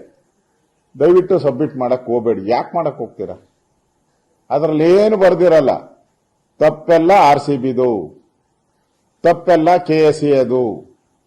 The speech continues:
ಅಷ್ಟ್ ಬಿಟ್ರೆ ಏನೂ ಇರಲ್ಲ ಅದ್ರಲ್ಲಿ. ನೋಡಿ, ಇವ್ರ ಮೇಲೆ ಕ್ರಮ ತೆಗೆದುಕೊಳ್ಳಿ. ನಿಮ್ ಮನೆ ಆಳ ಕಾಂಗ್ರೆಸ್ ಸರ್ಕಾರದಿಂದ ಇವತ್ತು, ಆ, ಬೆಂಗಳೂರಲ್ಲಿ ನಡೀತಾ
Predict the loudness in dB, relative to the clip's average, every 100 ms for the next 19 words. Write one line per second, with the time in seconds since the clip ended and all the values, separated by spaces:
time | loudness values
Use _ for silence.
0 | _ _ _ -8 -6 -2 0 2 4 4
1 | 4 4 4 2 0 0 0 0 -2 -6
2 | -8 -10 -12 -16 _ _ _ _ _ _
3 | -4 -2 -2 -2 -2 -2 0 0 0 -4
4 | -4 -6 -4 -6 -8 -16 _ _ _ _
5 | _ _ _ _ _ _ -8 -6 -2 0
6 | 2 2 4 2 0 -2 0 -2 0 -2
7 | 0 0 0 -2 -4 -2 -2 -2 -4 -6
8 | -8 _ _ _ _ _ -2 0 -2 -6
9 | -12 _ _ _ _ _ _ _ -4 -2
10 | 2 2 4 2 0 -2 -2 0